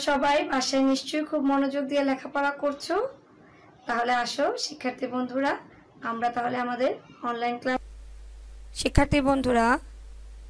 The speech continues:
তোমরা তোমাদের ইসলাম ও নৈতিক শিক্ষা বইটি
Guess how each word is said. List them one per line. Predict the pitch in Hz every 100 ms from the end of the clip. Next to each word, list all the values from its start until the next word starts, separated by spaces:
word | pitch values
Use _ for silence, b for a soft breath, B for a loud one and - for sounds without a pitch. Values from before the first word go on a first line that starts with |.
| - -
তোমরা | 262 262 262 269
তোমাদের | 247 240 247 269
ইসলাম | - 294 302 320 -
ও | 262 247 254
নৈতিক | 254 277 269 -
শিক্ষা | 269 - 254 285 - - - - - - -
বইটি | 233 247 269